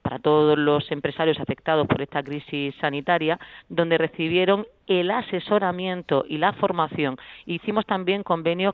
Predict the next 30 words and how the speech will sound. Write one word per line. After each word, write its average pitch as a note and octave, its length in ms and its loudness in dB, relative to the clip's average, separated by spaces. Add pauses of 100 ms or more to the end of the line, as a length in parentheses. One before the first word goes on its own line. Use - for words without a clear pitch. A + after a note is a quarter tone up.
con C#3+ 480 2 (300)
la D#3 80 2
Asociación D#3+ 340 0
de F3+ 60 -2
Jóvenes F#3 360 0
Empresarios, C3+ 720 -2 (360)
con D3+ 420 4
Mujeres D3 340 -4
Empresarias D#3 380 -4
de E3 100 -2
Cartagena, C#3 680 -4 (300)
eh, D3 280 4
con C#3 540 0
Cámara E3 280 2
de F3 60 0
Comercio, C#3 720 -2 (200)
con D3+ 280 2
coec, D3+ 560 2
para D#3 180 2
que D#3 140 -2
tuvieran G3 360 0
también G#3 240 -4
ese G3+ 100 -6
asesoramiento D#3 680 -4
fiscal, A3 760 0
el D3+ 140 -2
asesoramiento D#3 800 -2
económico, G#3+ 880 2
para D#3 220 0
que D3+ 360 -2